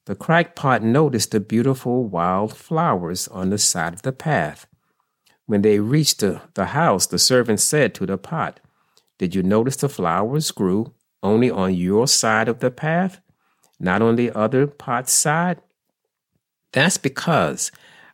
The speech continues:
I have always known about your flaw, and I took advantage of it. I planted flower seeds on your side of the path,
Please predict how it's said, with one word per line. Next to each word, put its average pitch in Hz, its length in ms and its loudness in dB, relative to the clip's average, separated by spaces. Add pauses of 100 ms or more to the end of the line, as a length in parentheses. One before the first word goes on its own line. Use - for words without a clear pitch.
I 208 80 0
have 123 140 4
always 185 420 4
known 131 400 4
about 87 340 -4
your 85 220 -6
flaw, 95 640 -6 (520)
and 85 140 -4
I 90 80 0
took - 220 -6
advantage 131 520 0
of 139 280 -2
it. - 260 -4 (500)
I 95 160 -4
planted 135 440 0
flower 131 480 0
seeds 107 580 0
on 98 220 -4
your 156 260 2
side 85 600 0 (240)
of 87 160 -12
the 117 100 -8
path, 110 560 -4